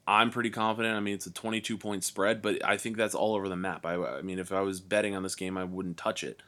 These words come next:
um, at all, at least on the spread. So, um, yeah, I, I'm really confident. I don't see anybody on New Mexico. I mean, quite frankly, obviously they just had a, a loss with Najee Flowers, which is just a, a really tragic thing to have happen to your team,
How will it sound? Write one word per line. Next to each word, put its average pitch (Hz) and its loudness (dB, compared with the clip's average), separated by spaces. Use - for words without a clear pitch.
um, 87 0
at 87 0
all, 95 6
at 73 -4
least 92 -2
on 92 -2
the 82 -4
spread. 90 2
So, 95 0
um, 101 2
yeah, 170 12
I, 151 12
I'm 175 8
really 180 8
confident. 151 4
I 127 10
don't 151 4
see 151 4
anybody 135 6
on 120 2
New 120 2
Mexico. 117 0
I 104 2
mean, 143 2
quite 143 2
frankly, 127 2
obviously 113 2
they 110 0
just 107 -2
had 104 2
a, 78 -4
a 101 0
loss 104 4
with 101 -10
Najee 104 0
Flowers, 98 2
which 95 -10
is 95 -10
just 98 -6
a, 98 -4
a 101 -2
really 107 0
tragic 95 -2
thing 95 -6
to 98 -6
have 92 -4
happen 92 -4
to 90 -4
your 90 -6
team, 95 -6